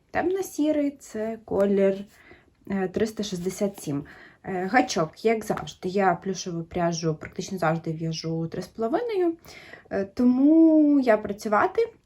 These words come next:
і побачимося в наступних підключеннях. Взагалі, е, цей М К, там в фотографії є він і плюшевою пряжею, і також з,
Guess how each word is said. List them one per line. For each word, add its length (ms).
і 460
побачимося 840
в 460
наступних 600
підключеннях. 640
Взагалі, 760
е, 680
цей 240
М 160
К, 240
там 200
в 260
фотографії 760
є 280
він 280
і 120
плюшевою 680
пряжею, 600
і 580
також 580
з, 440